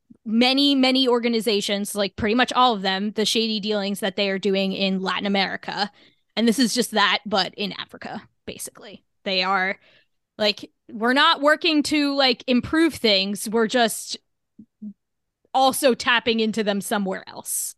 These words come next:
Like, it's, yeah. M L B remains a big time, big time colonizer energy here. Um, it's really gross. And it's like, you know, like,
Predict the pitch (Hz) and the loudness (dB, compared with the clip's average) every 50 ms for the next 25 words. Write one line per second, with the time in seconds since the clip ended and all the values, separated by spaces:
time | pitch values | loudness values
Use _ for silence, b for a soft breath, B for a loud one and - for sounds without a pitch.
0 | - 233 220 208 - - 220 202 - - - - - _ b b b b - - | -4 -2 -2 -2 -2 -4 -6 -6 -6 -10 -12 -12 -14 _ b b b b -14 -14
1 | - - _ _ _ _ _ _ _ _ _ _ _ _ _ _ _ _ _ _ | -14 -14 _ _ _ _ _ _ _ _ _ _ _ _ _ _ _ _ _ _
2 | - 220 233 233 220 214 196 208 208 202 196 190 190 190 185 185 190 190 180 - | -2 2 4 4 4 4 4 2 0 0 0 -2 -2 -2 -2 -2 -2 -6 -6 -8
3 | - - - - 190 185 190 185 185 - - 202 185 180 180 180 180 180 - _ | -12 -10 -10 -10 -4 -4 -4 -4 -4 -6 -4 -4 -2 -2 -2 -4 -6 -8 -10 _
4 | _ _ _ _ _ _ _ _ _ _ _ _ _ _ _ _ _ 214 180 233 | _ _ _ _ _ _ _ _ _ _ _ _ _ _ _ _ _ -4 0 0
5 | 233 202 - 254 226 208 214 - 208 190 185 165 - - - - 247 269 185 196 | 0 0 0 -2 -2 -2 -2 -2 -2 -4 -4 -4 -8 -12 -12 -12 -12 -12 -12 -14
6 | 208 226 240 247 247 - - - - - - - - - - b b b b b | -14 -14 -16 -16 -14 -14 -12 -12 -14 -14 -14 -12 -12 -12 -14 b b b b b
7 | b b b b _ - 208 196 131 110 - 85 90 - 214 233 _ - 226 220 | b b b b _ -16 -14 -14 -12 -14 -16 -18 -18 -18 -18 -18 _ -8 -8 -8
8 | - - 202 180 165 160 165 - 87 95 - 240 - - - - _ - 185 180 | -8 -8 -10 -10 -10 -12 -14 -16 -16 -16 -14 -14 -12 -14 -14 -16 _ -16 -14 -12
9 | 180 180 180 180 185 - - - _ _ _ _ _ _ _ _ - 240 226 - | -10 -10 -10 -10 -10 -10 -12 -14 _ _ _ _ _ _ _ _ -4 -4 -4 -2
10 | - 277 277 254 - - - 311 339 311 233 208 190 202 240 240 - - - _ | 0 0 0 0 -2 -4 -8 -2 0 2 2 2 4 2 2 2 0 -2 -20 _